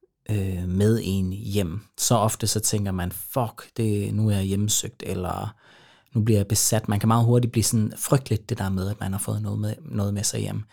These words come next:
Men man skal egentlig forestille sig lidt, at der over alle mennesker er en pære, øh, som enten er slukket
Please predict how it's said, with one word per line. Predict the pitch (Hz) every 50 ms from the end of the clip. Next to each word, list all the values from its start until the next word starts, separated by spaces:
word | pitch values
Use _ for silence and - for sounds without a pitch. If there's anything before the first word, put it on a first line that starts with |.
| - - - - - - - - _ _ -
Men | 120 113 107 107 113 113 113 110 110 110 117 123 127
man | 123 113
skal | 110 - - 147
egentlig | 156 156 160 139 131 123
forestille | - - 139 143 143 - - - 127 110 110
sig | 110 - - 113
lidt, | 107 107 113 113 - - 127 - 65 - - _ _ _ _ _ _
at | - 104 117 107 - - - - - - - - _ _ _ _ _ _ - - _ _ _ _ _ _ _ _ _ -
der | 123 - - -
over | 151 151 131 110 104 104 - - _ _ _
alle | - 127 131 147 147
mennesker | 139 127 117 113 120 127 - - 123
er | - - - 107 107 113 120
en | - 131 117 113 107 110
pære, | - - - 101 95 95 98 104 113 110 - - _ _ _ _ _ _ _ _ _ _ _ _ _ -
øh, | 110 101 95 92 92 90 90 90 90 95
som | - - 110 107
enten | 113 117 123 127 - 113 110 110
er | - 104 101 98 95 98 98 104
slukket | - - - 131 127 131 127 127 120 110 107